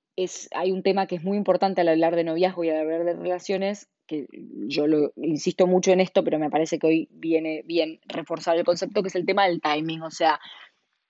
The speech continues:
¿es que no era el amor de mi vida o es que el timing no era el correcto? Bueno, acá cada uno podrá responder como quiera, esto no es una ciencia exacta.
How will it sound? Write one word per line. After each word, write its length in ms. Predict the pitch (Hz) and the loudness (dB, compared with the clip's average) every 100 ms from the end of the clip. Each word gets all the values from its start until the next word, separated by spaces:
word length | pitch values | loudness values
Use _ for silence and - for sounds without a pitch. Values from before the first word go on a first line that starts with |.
| _ - | _ -6
¿es 140 | 262 | -2
que 160 | - 277 | 4 6
no 120 | 247 | 6
era 120 | 294 | 6
el 60 | 254 | 4
amor 240 | 202 233 | 2 0
de 100 | 262 | -2
mi 140 | 214 180 | -4 -6
vida 280 | 220 302 | -2 -2
o 140 | 254 202 | 0 -4
es 80 | - | -6
que 100 | 202 | -8
el 120 | 175 | -4
timing 400 | 190 202 202 185 | -4 -4 -6 -6
no 100 | 180 | -4
era 120 | 175 | -2
el 100 | 170 | -4
correcto? 640 | 165 160 156 - - 147 | -6 -8 -10 -14 -16 -12
Bueno, 200 | 151 156 | -10 -8
acá 220 | 160 196 202 | -2 0 2
cada 240 | 214 208 | 4 4
uno 240 | 196 208 | 4 0
podrá 300 | 202 160 160 | -4 -4 -2
responder 720 | 170 175 - 156 165 180 185 196 | -4 -8 -10 -8 -2 0 0 -2
como 240 | 160 156 | -6 -8
quiera, 260 | 139 202 202 | -4 0 0
esto 220 | 170 160 | -2 -8
no 80 | 160 | -12
es 120 | - | -12
una 140 | 170 | -12
ciencia 360 | 151 170 165 180 | -10 -12 -6 -4
exacta. 580 | - 208 - - 190 | -2 -2 0 0 0